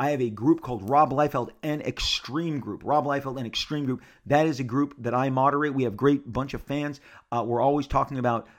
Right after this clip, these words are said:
uh, mostly of the stuff that, that, that revolves around my, my career. Um, there are all, all sorts of other groups that I'm involved with. Sci-fi groups, Planet of the Apes, Logan's Run, Star Wars, fantasy. I'm all over Facebook. I actually, the groups are what keep me engaged.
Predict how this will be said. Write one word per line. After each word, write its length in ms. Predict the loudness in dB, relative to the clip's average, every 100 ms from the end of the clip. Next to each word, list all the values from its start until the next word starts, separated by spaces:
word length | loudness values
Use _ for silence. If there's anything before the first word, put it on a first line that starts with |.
| _ -2
uh, 160 | 0
mostly 380 | 2 0 0 -2
of 100 | -2
the 80 | -2
stuff 280 | -6 -6 -4
that, 200 | -6 -4
that, 200 | -6 -4
that 80 | -6
revolves 420 | -4 -2 -2 -2
around 140 | -2
my, 100 | -2 -6 -10
my 200 | -4 -4
career. 500 | -4 -4 -2 -2 -4 -16 -20 -6
Um, 380 | -2 0 -2 -6 -14 -2
there 160 | 0
are 60 | 0
all, 300 | 0 0 -4 _ _ _ _ _ _ 0
all 140 | 0
sorts 200 | 2 -2
of 80 | 2
other 160 | 2 2
groups 280 | 2 0
that 80 | -2
I'm 80 | -2
involved 380 | 0 2 2 2
with. 240 | 0 -2 -12
Sci-fi 460 | -4 -2 0 -2
groups, 240 | 0 -4 -4
Planet 280 | -4 -2
of 80 | -2
the 120 | -2
Apes, 200 | -4 -4
Logan's 320 | -4 -2 -4 -4
Run, 180 | -6
Star 340 | -8 -2 0 2
Wars, 260 | 0 -4
fantasy. 600 | -6 -6 -4 -6 -6 -8 -6
I'm 160 | -4 -2
all 160 | 0
over 140 | -2 -4
Facebook. 400 | -8 -8 -8 -6
I 80 |
actually, 340 | -6 -6 -8 -8 -16 _ -8
the 80 |
groups 380 | -4 2 2 0
are 140 | -4 -4
what 220 | -4 -6
keep 180 | -8 -6
me 180 | -6 -4
engaged. 460 | -4 -4 -4 -12